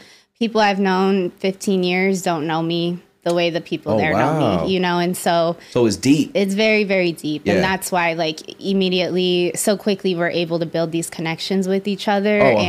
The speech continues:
Speaker 2: hundred percent.
Speaker 1: and just see each other. And so
Speaker 2: I feel like, uh, when you have deep conversations with people,
Speaker 1: Mm-hmm.
Speaker 2: that's when you really build, uh, like, a lot of trust
Speaker 1: Yeah.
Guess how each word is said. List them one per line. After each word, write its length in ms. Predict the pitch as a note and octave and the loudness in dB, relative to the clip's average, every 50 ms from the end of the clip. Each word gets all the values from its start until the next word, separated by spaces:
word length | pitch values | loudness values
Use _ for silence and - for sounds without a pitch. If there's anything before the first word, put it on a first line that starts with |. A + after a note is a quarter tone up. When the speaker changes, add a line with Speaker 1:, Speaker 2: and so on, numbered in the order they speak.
| C3+ C#3+ - | 2 2 2
Speaker 2:
hundred 100 | - - | 2 0
percent. 360 | - - - F#2+ E2+ - - - _ _ - | 0 0 0 -2 -2 -4 -6 -12 _ _ -2
Speaker 1:
and 180 | F3 F#3+ F#3 | 0 0 0
just 480 | F3 E3+ F3+ E3+ D#3+ - - - - - | 2 2 0 0 0 -2 -6 -8 -10 -10
see 280 | - - - G3 F3+ F3 | -10 -4 -2 0 0 0
each 180 | D#3+ D#3+ - - | -2 -2 -4 -8
other. 380 | - - - E3+ F#3 G#3+ G3+ - - - | -8 -6 -6 -6 -6 -6 -8 -10 -6 -2
And 220 | G3+ G3 G3 F#3+ | 0 0 0 0
so 380 | - - F3 E3 D#3+ D#3+ D#3 E3+ E3+ - _ _ | 0 0 0 2 2 0 -2 -4 -8 -12 _ _
Speaker 2:
I 100 | - C3 | 0 0
feel 220 | C3+ - - E3+ E3+ | 0 2 2 2 4
like, 380 | E3 E3 D#3 D3 B2+ - - - - | 6 6 4 4 2 0 -6 -2 0
uh, 280 | C3 B2 A#2+ A#2 A2+ G#2+ | 2 4 4 4 4 2
when 240 | - A#2 A#2+ A#2+ | 2 2 2 2
you 140 | B2 C#3 C#3+ | 4 4 4
have 460 | A#2 A2+ B2 A#2+ B2 B2 A#2 G2 G2 F#2+ | 4 4 4 4 4 4 2 0 -2 0
deep 200 | A#2+ A#2+ A#2 - | 0 0 0 0
conversations 640 | - B2+ A#2+ A2+ G#2+ G2+ - A2 A2 G#2+ A2+ G#2+ A2 | -2 -2 0 0 0 0 0 0 0 0 -2 -2 -2
with 140 | A2+ A#2 | -2 -2
people, 380 | - - B2+ B2 - B2+ - G#3 | 0 0 0 0 2 2 2 2
Speaker 1:
Mm-hmm. 320 | G#3 G3 F#3+ G3 F3+ F3 F3 E3+ - - | 2 0 0 -2 -2 -2 -4 -6 -2 0
Speaker 2:
that's 200 | A#2 A#2 A2+ - | 0 0 2 0
when 140 | B2+ A#2+ A#2 | 0 2 2
you 140 | A2+ A2 G2+ | 2 2 2
really 320 | G#2 A2+ A2+ A2 G#2+ G#2+ | 2 2 2 4 2 0
build, 560 | F#2+ F2 G#2+ G#2+ G#2 G#2 G#2 G2+ G2+ F#2+ - - _ _ | 0 0 0 2 2 2 2 2 0 -2 -4 -10 _ _
uh, 480 | G2 F#2+ F#2 F2+ F2 E2+ E2+ D#2 C#2 B1 - - _ _ _ _ _ - - - | -2 0 0 0 0 0 0 -2 -4 -6 -10 -16 _ _ _ _ _ -20 -6 -4
like, 140 | - G2+ - | -4 -2 0
a 60 | G#2 | 0
lot 200 | G2+ G#2+ G#2 G2+ | 0 2 2 0
of 80 | F2 - | 0 -2
trust 440 | - - A#2 G#2+ A2+ B2 - - | -2 0 2 2 4 2 2 0
Speaker 1:
Yeah. 320 | G#3+ G3 G3+ G#3+ G#3+ G#3+ | -2 0 0 0 0 -2